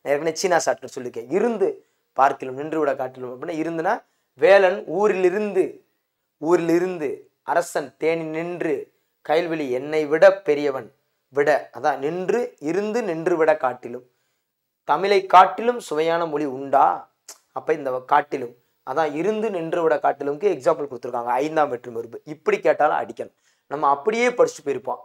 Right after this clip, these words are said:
But இப்படி கேட்டாலும் அடிக்கணும். அந்த சொல்லுறுப்புகள் தெரிஞ்சிருக்கணும். சொல்லுறுப்புகள் தெரிஞ்சா ஈஸியா அடிக்கலாம். உருபும் சொல்லுறுப்பும் தெரிஞ்சா வேற்றுமையை எப்படி கேட்டாலும் அடிக்கலாம். ரைட்டா? நான் இந்த வார்த்தையை நீங்க இருந்து அப்-, அந்த வார்த்தையை நீங்க எடுத்து போட்டாலே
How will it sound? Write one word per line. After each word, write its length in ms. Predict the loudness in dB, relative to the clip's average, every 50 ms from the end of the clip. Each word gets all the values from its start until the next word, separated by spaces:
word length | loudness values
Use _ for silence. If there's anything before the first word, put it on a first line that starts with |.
| -10 -2 -2
But 220 | -2 -2 -2 -10
இப்படி 320 | -14 -12 -6 -4 -4 -2
கேட்டாலும் 360 | 2 2 2 4 4 2 2 0
அடிக்கணும். 220 | -4 -4 -6 -8
அந்த 140 | -10 -10 -10
சொல்லுறுப்புகள் 760 | -6 -6 -4 -4 -2 0 0 0 0 0 -2 -2 -2 -2 -2
தெரிஞ்சிருக்கணும். 560 | -2 -6 -8 -8 -8 -14 -14 -14 -16 -20 _ _ _ _ _ _ _ _
சொல்லுறுப்புகள் 680 | _ 0 0 2 2 4 2 2 2 0 0 -2 -2
தெரிஞ்சா 500 | 0 -2 -2 0 4 4 4 4 4 -2 _
ஈஸியா 180 | -10 -8 -6 -2
அடிக்கலாம். 360 | -2 -4 -2 -2 -4 -4 -4 -2 -2
உருபும் 480 | 0 0 0 2 2 2 2 0 -4 -8 -2
சொல்லுறுப்பும் 520 | -2 0 0 2 2 2 0 0 -4 -10 -6
தெரிஞ்சா 580 | -4 -4 -4 -4 -6 -6 -6 -6 -6 -8 -10 _ _ _ _ _ _ _
வேற்றுமையை 580 | -2 0 2 2 2 0 -4 -4 -4 -4 -2
எப்படி 300 | -4 -4 -6 -4 -4 -4
கேட்டாலும் 320 | -2 -2 -2 -2 0 0 0
அடிக்கலாம். 320 | 0 -2 -10 -12 -12 -12 _ _ _ _ _ _ _ -8
ரைட்டா? 280 | -8 -6 -6 -8 -14 -16 _ _ _ _
நான் 240 | 0 4 4 4 4
இந்த 140 | 6 4 8
வார்த்தையை 480 | 8 10 10 8 8 6 4 4 4
நீங்க 140 | 4 -2 -2
இருந்து 420 | 0 0 0 0 0 2 4 6 6
அப்-, 160 | 4 4 _
அந்த 180 | -4 0 2 8
வார்த்தையை 440 | 10 10 10 10 8 6 2 4 4
நீங்க 160 | 2 2 2
எடுத்து 240 | 0 -6 -2 0 4
போட்டாலே 280 | 4 4 4 2 -2